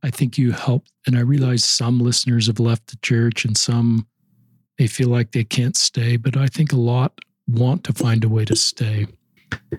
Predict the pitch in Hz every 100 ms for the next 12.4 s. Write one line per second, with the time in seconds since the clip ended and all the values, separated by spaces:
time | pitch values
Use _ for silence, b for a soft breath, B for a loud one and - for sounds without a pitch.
0 | _ _ _ 131 117 127 - - 131 120
1 | 110 - 123 - - - - 113 110 110
2 | 165 _ _ _ _ 131 147 - 151 117
3 | 135 131 120 113 - 107 101 - - 123
4 | 107 123 - - _ _ _ _ _ _
5 | _ _ _ - _ 127 135 135 139 117
6 | 120 113 117 120 123 123 117 113 113 110
7 | 120 110 113 113 - 120 110 107 107 110
8 | 110 107 101 - _ _ _ - _ 135
9 | 117 110 165 120 110 113 110 110 113 131
10 | - 175 135 120 110 120 123 110 104 110
11 | 160 165 110 104 107 - - 110 107 101
12 | 101 98 120